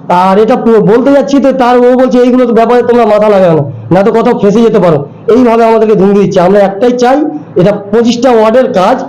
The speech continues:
এই পঁচিশটা ওয়ার্ডের কাজটা যেন ভালো হয়। পরবর্তীতে যেন কোনো মানুষ এই বিল্ডিং এর তলায় চাপা পড়ে মরে না যায়, এটাই আমার বক্তব্য। কেন দুই নম্বর সিমেন্ট দিয়ে কাজ হবে,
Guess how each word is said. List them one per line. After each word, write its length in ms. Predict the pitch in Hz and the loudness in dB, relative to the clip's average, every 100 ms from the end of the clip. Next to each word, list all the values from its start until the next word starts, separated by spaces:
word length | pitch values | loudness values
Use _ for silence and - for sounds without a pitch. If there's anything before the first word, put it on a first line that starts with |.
| - - 185 | -16 -8 -2
এই 140 | 214 | 0
পঁচিশটা 360 | 220 226 226 233 | 0 -2 0 0
ওয়ার্ডের 400 | 196 208 214 208 | 2 0 0 -2
কাজটা 380 | 190 208 220 | -2 0 0
যেন 180 | 214 220 | 2 2
ভালো 260 | 185 170 175 | 0 0 2
হয়। 180 | 175 247 - - - | 0 -2 -8 -18 -6
পরবর্তীতে 580 | 180 208 220 220 233 233 | -2 0 0 0 0 0
যেন 180 | 226 240 - - - - | 2 0 -2 -6 -12 -6
কোনো 200 | 196 240 | 0 2
মানুষ 360 | 208 214 247 - | 2 0 0 2
এই 320 | 233 254 226 | 2 2 2
বিল্ডিং 260 | 233 233 247 | 2 2 2
এর 340 | 247 - - - | -2 -6 -6 -2
তলায় 240 | 226 247 | 0 0
চাপা 220 | - 233 | -2 0
পড়ে 160 | 233 254 | 0 0
মরে 280 | 208 247 262 | 2 2 2
না 100 | 196 | 0
যায়, 280 | 165 147 - - - - | -2 -4 -6 -8 -6 -2
এটাই 240 | 233 269 | 0 0
আমার 180 | 262 233 | 0 0
বক্তব্য। 400 | 214 - 208 - 147 - - | -2 -2 0 0 0 0 0
কেন 160 | 214 247 | 0 0
দুই 180 | 262 254 | 2 2
নম্বর 500 | 247 247 220 214 190 | 2 0 0 0 0
সিমেন্ট 320 | 226 240 220 | 0 0 2
দিয়ে 120 | 240 | 0
কাজ 280 | 208 202 202 | 0 0 0
হবে, 180 | 202 | 0